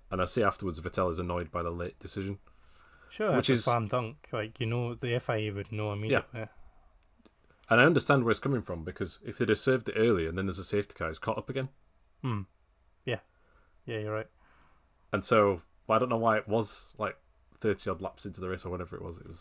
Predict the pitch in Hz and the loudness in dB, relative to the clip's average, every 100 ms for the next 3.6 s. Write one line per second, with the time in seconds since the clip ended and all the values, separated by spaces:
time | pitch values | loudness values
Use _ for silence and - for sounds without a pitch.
0 | - - 92 85 - - - _ _ _ | -18 -10 -8 -8 -10 -12 -16 _ _ _
1 | _ _ _ _ _ _ _ _ _ _ | _ _ _ _ _ _ _ _ _ _
2 | 131 - 107 101 104 98 107 113 110 107 | -10 -4 -4 -4 -6 -6 -4 -4 -2 -4
3 | - 117 104 107 107 107 | -4 -6 -6 -6 -8 -8